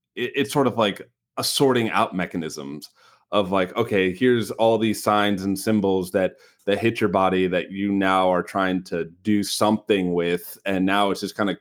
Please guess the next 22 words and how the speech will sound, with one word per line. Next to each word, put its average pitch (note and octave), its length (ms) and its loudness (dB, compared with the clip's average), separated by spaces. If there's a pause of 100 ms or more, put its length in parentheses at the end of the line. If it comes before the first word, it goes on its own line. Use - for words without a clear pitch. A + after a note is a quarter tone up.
crashing G2+ 640 -2
at F#2 220 -2
you F#2+ 80 -2
randomly, F2+ 440 -2
which F2 180 -4
I G2+ 80 2
think, A#2+ 200 0
like, G#2 220 0 (220)
the A#2+ 100 0
big B2 260 0
carnival-esque, A2+ 760 2
like, G#2 180 -2
parade, G#2+ 580 2
I G2 120 2
think, G#2+ 240 -6
kinda G2 180 -4
represents G2 540 -4
that F#2 180 -2
very F#2 160 0
well F#2+ 360 -2
to G2+ 120 -12
me, E2+ 300 -6